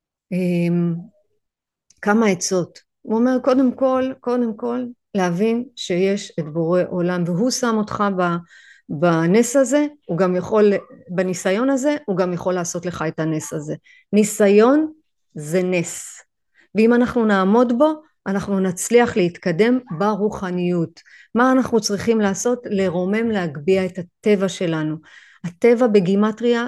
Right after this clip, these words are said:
זה אלוהים. את זה אנחנו עושים באמצעות אברהם.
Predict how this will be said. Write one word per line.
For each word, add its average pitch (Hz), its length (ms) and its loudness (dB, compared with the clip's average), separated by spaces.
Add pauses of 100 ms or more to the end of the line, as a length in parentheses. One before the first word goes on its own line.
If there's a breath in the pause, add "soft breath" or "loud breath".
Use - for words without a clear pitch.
זה 180 340 -2 (120)
אלוהים. 170 800 0 (560 loud breath)
את 170 100 2
זה 208 220 4
אנחנו 240 320 2
עושים 220 340 0
באמצעות 170 500 -2
אברהם. 160 500 -4